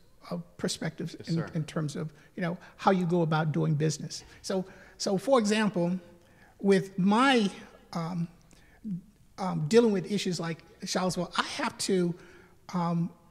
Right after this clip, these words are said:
Speaker 1: I have to understand, um, my growth. Okay, my birth certificate says Negro.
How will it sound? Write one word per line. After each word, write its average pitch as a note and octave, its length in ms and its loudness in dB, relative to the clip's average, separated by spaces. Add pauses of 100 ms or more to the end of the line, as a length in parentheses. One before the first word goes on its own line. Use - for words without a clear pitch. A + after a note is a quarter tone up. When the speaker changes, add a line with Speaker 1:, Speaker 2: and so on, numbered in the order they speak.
(100)
Speaker 1:
I A3+ 100 2
have C4+ 200 -2
to - 140 -4
understand, F#3+ 640 0 (360)
um, D#3+ 360 -2 (340)
my G#3 160 2
growth. F3 420 0 (640)
Okay, G3+ 180 0 (460)
my G#3+ 140 0
birth C#4 220 6
certificate F#3 600 -2 (160)
says F#3 340 -2 (420)
Negro. G3 460 4